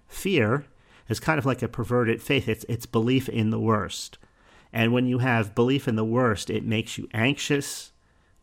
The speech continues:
uh, it makes you uptight, it makes you restless.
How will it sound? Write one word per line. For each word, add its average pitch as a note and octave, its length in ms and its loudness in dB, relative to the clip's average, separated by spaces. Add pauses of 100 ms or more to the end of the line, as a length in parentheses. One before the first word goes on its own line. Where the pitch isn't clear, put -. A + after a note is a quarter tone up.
uh, G#2 280 -6
it G#2+ 140 -2
makes A#2 320 0
you A2 80 0
uptight, B2+ 720 0 (380)
it G#2+ 180 -8
makes A#2 300 -2
you G2 100 0
restless. A#2 800 0